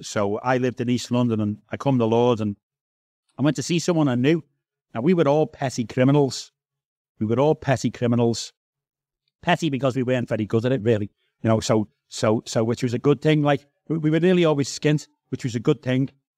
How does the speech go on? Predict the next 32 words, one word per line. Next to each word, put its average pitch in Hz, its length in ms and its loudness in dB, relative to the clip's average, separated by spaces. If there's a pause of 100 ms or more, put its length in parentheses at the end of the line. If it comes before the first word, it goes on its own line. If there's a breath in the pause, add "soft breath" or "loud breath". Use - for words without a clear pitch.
(380)
'cause 113 200 -4
when 147 140 2
we 139 80 4
had 123 160 2
money, 127 320 0
we, 120 160 0
we 123 200 2
were, 113 220 0
we 123 140 4
were 107 100 0
stupid, - 440 -2 (540)
you 98 60 0
know, 107 180 6
and, 104 220 4
and, 104 220 0
uh, 101 280 -2
you 101 100 -12
can 101 140 -6
get 117 160 2
into 117 220 -4
things 117 300 0
that 104 120 -2
are 101 80 -2
really 110 260 0
worse 107 520 0 (160)
than 107 100 0
being 101 220 2
skint. - 360 -2 (460)
So, 92 320 -4 (380)
so - 180 -8
anyway, 156 380 2 (420)
uh, 113 200 -4